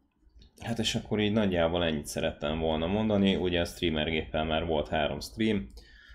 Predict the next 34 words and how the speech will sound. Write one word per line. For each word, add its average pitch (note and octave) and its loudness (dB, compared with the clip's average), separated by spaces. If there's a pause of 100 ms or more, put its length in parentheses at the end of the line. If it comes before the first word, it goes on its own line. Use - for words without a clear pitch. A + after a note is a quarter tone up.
most E2+ 0
ugye D#2 0
ez D2+ 0
egy D2+ -2
tesztfelvétel, D#2+ 0
mert D2 -6
hát D#2 -6
ugye D#2 -4
a C#2 -2
webkamera D2 -4
is - -6
már C#2 -2
a D2+ -4
streamer D#2 -6
gépre D2+ -6
van D2+ -4
rádugva, F2 -2 (440)
csak D2 -8
igazából D2+ 2
annyi D2 -2
teszt, D2 -2
hogy - -14
hogy D2 -4
bírta D2 -2
a C#2 -2
C C#2+ -4
P - -10
U C#2 -8
kódolás, D2+ -2
de D#2 -6
hogy D#2 -4
nézem D2 -6
egész C#2 -4
jól. G2+ 2